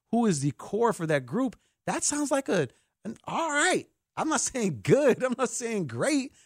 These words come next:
but it don't sound like the, an oh and sixteen Lions team. We saw that team. We saw how bad they were. Justin Fields is better than Jared Goff.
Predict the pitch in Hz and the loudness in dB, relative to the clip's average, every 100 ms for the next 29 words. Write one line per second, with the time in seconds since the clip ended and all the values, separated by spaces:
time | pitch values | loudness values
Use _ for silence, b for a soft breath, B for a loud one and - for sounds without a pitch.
0 | b _ 214 240 294 - 254 196 - 135 | b _ -2 0 -2 0 0 0 0 -4
1 | - 151 143 208 233 196 - 214 - 226 | -4 -6 4 6 6 4 0 -2 -2 2
2 | 208 135 123 277 214 156 - 170 247 b | 2 4 2 2 0 -4 -6 -4 -4 b
3 | b b _ _ 143 233 - 233 254 226 | b b _ _ 2 4 6 6 6 6
4 | 170 139 165 120 71 _ _ _ _ _ | 2 0 -2 -4 -8 _ _ _ _ _
5 | _ _ _ 143 214 - 233 185 180 139 | _ _ _ -6 -4 4 4 6 4 6
6 | 143 139 123 107 95 78 _ _ _ _ | 4 4 0 -2 -6 -8 _ _ _ _
7 | _ _ _ _ - 254 302 254 - 226 | _ _ _ _ 0 2 2 0 4 2
8 | 175 139 143 160 143 127 123 113 95 82 | 2 2 2 2 0 0 0 0 -2 -6
9 | - | -10